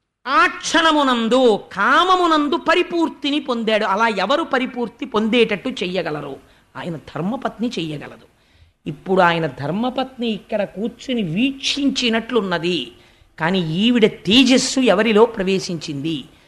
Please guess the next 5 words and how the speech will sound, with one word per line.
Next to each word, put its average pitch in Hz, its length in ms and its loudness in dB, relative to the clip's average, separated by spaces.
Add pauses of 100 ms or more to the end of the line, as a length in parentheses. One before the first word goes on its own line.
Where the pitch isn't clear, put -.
(440)
ఈం 240 640 2
బీజాక్షరోపాసన 202 1300 -2 (100)
చేత 202 400 2 (380)
నారాయణి 233 960 2
నారాయణుడైనాడు 185 1400 2